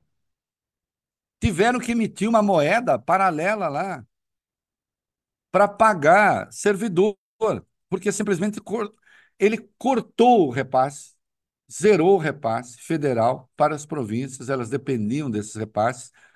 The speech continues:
pra pagar os salários. Vejam, esse sistema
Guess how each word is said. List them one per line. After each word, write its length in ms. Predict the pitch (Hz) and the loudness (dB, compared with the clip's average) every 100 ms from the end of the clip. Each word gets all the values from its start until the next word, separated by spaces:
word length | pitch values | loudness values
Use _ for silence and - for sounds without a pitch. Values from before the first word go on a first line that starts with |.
| _ _ | _ _
pra 160 | 160 | 2
pagar 300 | 165 147 127 | 4 2 2
os 60 | 135 | -2
salários. 360 | 131 131 156 - _ _ | 0 0 0 -4 _ _
Vejam, 520 | 135 170 202 104 82 - _ _ _ _ _ _ _ _ _ _ _ _ _ _ _ | -2 2 4 2 -6 -14 _ _ _ _ _ _ _ _ _ _ _ _ _ _ _
esse 340 | 180 233 233 | 2 2 0
sistema 720 | 185 180 - 156 131 98 87 | -4 -4 -4 0 0 0 -6